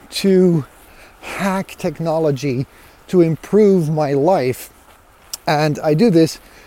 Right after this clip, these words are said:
using multiple platforms. Uh, so, um, whether you, uh, I'm on a Linux machine, whether I'm on my Mac,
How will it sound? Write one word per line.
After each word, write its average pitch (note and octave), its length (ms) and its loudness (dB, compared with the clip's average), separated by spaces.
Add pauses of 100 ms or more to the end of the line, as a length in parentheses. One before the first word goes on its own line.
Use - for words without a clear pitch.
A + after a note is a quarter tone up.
(160)
using D#3 500 0
multiple C#3 680 -2
platforms. A#2 880 -6 (100)
Uh, A#2 240 -8
so, C3 460 -6 (420)
um, B2+ 300 -6
whether D#3+ 240 2
you, E3 220 0
uh, C#3+ 640 -2
I'm D3 400 -4
on C3 420 -8
a B2 160 -4
Linux F#3+ 460 -2
machine, D#3+ 640 -4
whether C3+ 360 -6
I'm C3+ 460 -6
on B2+ 460 -8
my A#2+ 160 -8
Mac, F3 540 -4